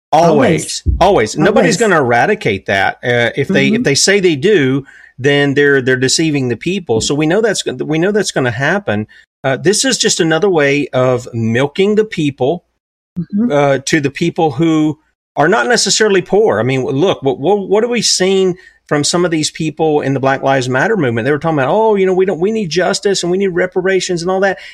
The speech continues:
Speaker 1: And then you go and you find out they're buying mansions and stuff i-, in places, and you're going, okay, this, this is just a scam. You, you, you're not poor. You're, you're just conniving and criminal in nature. So,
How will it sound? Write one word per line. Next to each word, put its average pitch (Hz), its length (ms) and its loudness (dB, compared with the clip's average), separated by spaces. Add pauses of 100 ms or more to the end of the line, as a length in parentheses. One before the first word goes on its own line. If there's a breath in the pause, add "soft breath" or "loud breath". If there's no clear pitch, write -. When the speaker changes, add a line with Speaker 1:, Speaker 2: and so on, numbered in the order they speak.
Speaker 1:
And 156 80 0
then 190 140 2
you 190 80 -2
go 180 160 0
and 190 80 2
you 175 80 0
find 185 240 0
out 180 100 0
they're 156 100 2
buying 170 360 0
mansions 165 440 -2
and 139 140 -2
stuff 139 320 -4 (340 soft breath)
i-, 135 40 -2
in 151 220 -2
places, 143 440 -2
and 139 100 0
you're 139 120 -2
going, 135 260 -2 (360)
okay, 208 360 0
this, 170 280 0
this 196 260 0
is 202 240 -2
just 185 240 -4
a 202 40 0
scam. 185 600 0
You, 156 120 -2
you, 208 400 -4
you're 170 220 -2
not 262 260 -4
poor. 175 320 2
You're, 160 300 -2
you're 180 160 -2
just 208 260 -2
conniving 165 560 0
and 160 120 -2
criminal 196 500 -2
in 139 180 -2
nature. 156 440 -4
So, 156 340 -2